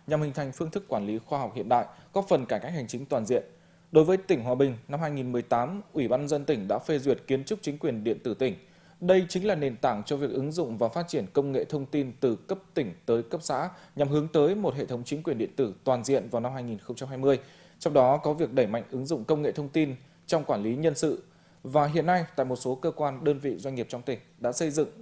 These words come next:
và bước đầu đưa vào sử dụng các ứng dụng phần mềm quản lý nhân sự thông minh đem lại hiệu quả.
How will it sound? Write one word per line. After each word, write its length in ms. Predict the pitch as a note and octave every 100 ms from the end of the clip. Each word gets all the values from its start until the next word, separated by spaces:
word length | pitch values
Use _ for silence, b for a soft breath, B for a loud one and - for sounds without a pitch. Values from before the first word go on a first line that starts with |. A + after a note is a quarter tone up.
| F#3+
và 140 | A2
bước 280 | G2 F3+ G3+
đầu 260 | D3 A#2+ G#2
đưa 160 | D#3+ D#3+
vào 180 | C3 G#2
sử 140 | G#2
dụng 180 | G2+ A2+ b b b
các 200 | G3 -
ứng 160 | D3+ D3+
dụng 240 | F3+ B2+ - -
phần 200 | C3 A#2
mềm 220 | A#2 G#2 - b b
quản 180 | - A#2
lý 100 | A2
nhân 140 | D3 D3
sự 180 | - -
thông 160 | C#3
minh 120 | C#3+ C3+ - -
đem 140 | B2
lại 140 | A#2 A2
hiệu 120 | -
quả. 160 | A#2